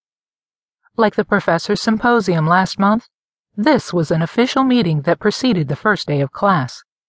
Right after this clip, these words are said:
Attendance mandatory. Dara knew how to teach. She didn't need these stuffy meetings anymore.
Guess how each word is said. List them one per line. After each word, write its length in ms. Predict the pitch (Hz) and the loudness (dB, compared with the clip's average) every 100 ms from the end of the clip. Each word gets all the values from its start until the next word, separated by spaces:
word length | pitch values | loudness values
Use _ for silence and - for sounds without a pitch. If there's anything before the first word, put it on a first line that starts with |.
| _ _ - | _ _ -8
Attendance 720 | 214 - 233 156 131 143 - _ | -6 0 0 2 -2 -4 -8 _
mandatory. 800 | 185 185 175 147 143 127 120 123 _ _ _ _ _ _ _ _ _ _ _ _ _ - | -4 -2 -2 -2 -4 -6 -6 -10 _ _ _ _ _ _ _ _ _ _ _ _ _ -12
Dara 380 | 202 262 185 151 | 0 2 4 2
knew 300 | 175 208 160 | 2 2 0
how 200 | 143 147 | 0 -4
to 100 | 156 | -4
teach. 460 | - 165 139 - - _ _ _ - | -4 -4 -6 -14 -20 _ _ _ -8
She 200 | - 381 | 2 4
didn't 300 | 294 165 160 | 4 0 2
need 220 | 220 170 | 2 2
these 180 | 156 147 | -2 -6
stuffy 540 | - - - - 151 | -6 -2 -2 0 -2
meetings 480 | 180 233 160 143 143 | 0 0 0 0 -2
anymore. 500 | 147 135 135 127 127 | 0 0 0 -2 -4